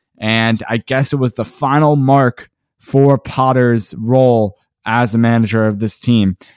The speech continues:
We heard yesterday, uh, that Chelsea, I mean, Peter, I know, I know you can go, kind of go over the report, uh, of they were not so pleased with Potter or something along those lines. We knew that came out yesterday. However, we, uh,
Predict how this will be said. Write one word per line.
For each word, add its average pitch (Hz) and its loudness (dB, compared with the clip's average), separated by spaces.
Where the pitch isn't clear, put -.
We 135 4
heard 151 4
yesterday, 165 0
uh, 110 2
that 113 0
Chelsea, 151 0
I 127 0
mean, 120 0
Peter, 113 -4
I 104 -4
know, 110 -6
I 107 -6
know 110 -6
you 107 -4
can 101 0
go, 110 -2
kind 117 -8
of 101 -6
go 101 0
over 98 -4
the 98 -6
report, 98 -6
uh, 92 -8
of 92 -12
they 104 -4
were 98 -6
not 123 -2
so 120 -2
pleased 156 -4
with 143 -12
Potter 139 -4
or 127 -4
something 131 -4
along 117 -2
those 113 -4
lines. 110 -4
We 107 -6
knew 117 -4
that 110 -6
came 110 -8
out 107 -8
yesterday. 101 -10
However, 117 -4
we, 110 -6
uh, 98 -4